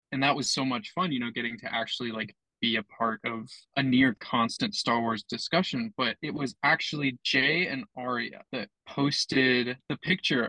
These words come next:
of Ko shrugging from, I believe, it was one of the Crimson Reign issues. And embarrassingly, I do apologize, I did misgender them. And I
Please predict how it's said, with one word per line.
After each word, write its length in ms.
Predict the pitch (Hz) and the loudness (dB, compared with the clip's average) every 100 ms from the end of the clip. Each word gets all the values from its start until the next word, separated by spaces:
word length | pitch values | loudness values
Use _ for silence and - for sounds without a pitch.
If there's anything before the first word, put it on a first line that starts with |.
| 127 | 0
of 160 | 120 - | -2 -6
Ko 540 | - 131 135 127 120 101 | -2 0 0 0 -4 -2
shrugging 580 | - 135 139 135 107 - - - | 0 4 6 4 0 -4 -12 -2
from, 200 | 127 117 113 - | 0 0 -2 -4
I 60 | 131 | -4
believe, 320 | 131 131 143 | -2 0 0
it 100 | 147 143 | -2 -2
was 100 | 131 | 0
one 140 | 151 | 0
of 60 | 170 | 2
the 120 | 156 | 0
Crimson 300 | 151 143 135 120 | -2 -2 -2 -2
Reign 340 | 120 117 113 117 135 | 0 -2 -6 -6 -4
issues. 540 | - 123 110 113 - - - | -2 -2 -2 -4 -12 -12 0
And 360 | 139 135 127 123 - _ - | 4 4 2 -4 -12 _ -10
embarrassingly, 880 | 156 160 190 196 - 156 135 123 120 - 131 | -4 0 4 2 0 -6 -6 -6 -6 -6 -6
I 20 | 135 | -2
do 40 | 135 123 | -2 -4
apologize, 760 | - 135 123 117 117 117 113 120 | -2 2 2 2 2 2 0 -6
I 40 | 120 131 | -4 -2
did 160 | 123 | 0
misgender 540 | 123 117 - 117 117 113 | -2 -2 0 0 -2 -2
them. 120 | 113 120 | -4 -2
And 100 | |
I 40 | 123 | -4